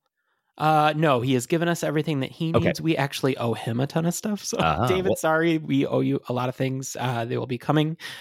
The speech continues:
Speaker 1: Um, we will do your movie in the next episode for What You've Been
Speaker 2: Without a
Speaker 1: Watching, Bitch.
Speaker 2: doubt.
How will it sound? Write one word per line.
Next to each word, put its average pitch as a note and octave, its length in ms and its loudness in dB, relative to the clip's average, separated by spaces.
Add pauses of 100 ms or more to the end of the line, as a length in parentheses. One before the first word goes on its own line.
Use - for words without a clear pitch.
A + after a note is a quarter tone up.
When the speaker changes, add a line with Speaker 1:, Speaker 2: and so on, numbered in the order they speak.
Speaker 1:
Um, A2+ 260 4
we B2+ 140 4
will C3 80 4
do A#2+ 120 2
your A#2 140 2
movie A#2+ 400 4
in A#2 120 0
the A2+ 80 0
next A#2 380 -6
episode F#3 500 0
for B2+ 140 2
What F#2+ 180 2
You've - 80 -6
Been E2+ 80 4
Speaker 2:
Without F2 60 4
a B2 60 2
Speaker 1:
Watching, D#3+ 280 2
Bitch. F3 200 0
Speaker 2:
doubt. - 320 -2